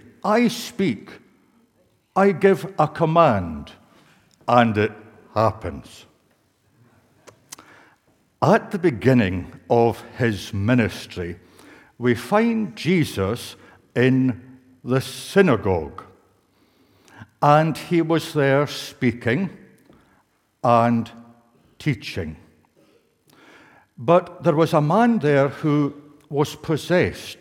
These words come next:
by what the Bible calls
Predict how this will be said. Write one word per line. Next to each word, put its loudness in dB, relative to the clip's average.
by 2
what -6
the -2
Bible 2
calls -4